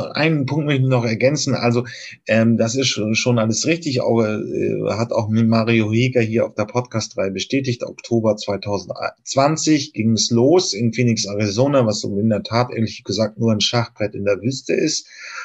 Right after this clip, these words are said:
Also sehr geringe Fahrzeugkomplexität, äh, Umfeld des Fahrzeugs hat.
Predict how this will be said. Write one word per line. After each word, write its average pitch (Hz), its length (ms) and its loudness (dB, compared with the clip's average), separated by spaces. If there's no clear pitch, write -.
Also 107 280 0
sehr 104 280 0
geringe 107 460 0
Fahrzeugkomplexität, 127 1120 -2
äh, 107 340 2
Umfeld 117 440 -2
des 98 140 -12
Fahrzeugs 123 680 -6
hat. - 280 -2